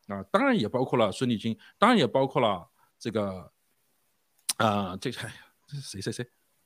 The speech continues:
呃，傅政华，我觉得是不是还应该算上，呃，孟呢？啊，孟建柱呢？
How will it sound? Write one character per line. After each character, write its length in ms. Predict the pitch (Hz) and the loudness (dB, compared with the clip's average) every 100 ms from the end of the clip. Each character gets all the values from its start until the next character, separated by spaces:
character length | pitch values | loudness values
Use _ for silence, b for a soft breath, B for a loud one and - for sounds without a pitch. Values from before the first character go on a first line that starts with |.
| _ | _
呃， 220 | - 123 | -12 -10
傅 180 | 120 - | -6 -4
政 160 | 143 120 | -2 -2
华， 240 | 80 80 B B B B - | -6 -12 B B B B 6
我 120 | 147 | 6
觉 160 | 143 175 | 8 6
得 380 | 175 175 165 - | 6 6 4 0
是 200 | - 165 | 0 0
不 60 | |
是 120 | 147 | 2
还 140 | 147 143 | 2 2
应 100 | 147 | 4
该 140 | 147 | 2
算 220 | 143 156 | 4 2
上， 340 | 139 131 110 98 _ _ _ _ _ | 4 4 4 -2 _ _ _ _ _
呃， 340 | 104 98 98 - - _ _ _ - | -14 -12 -12 -14 -20 _ _ _ 4
孟 260 | 214 185 | 6 6
呢？ 160 | 143 139 _ _ _ - | 2 -2 _ _ _ -2
啊， 180 | 123 | 2
孟 160 | 120 196 | 4 4
建 200 | 185 175 | 4 4
柱 160 | 202 180 | 2 2
呢？ 180 | 160 | 0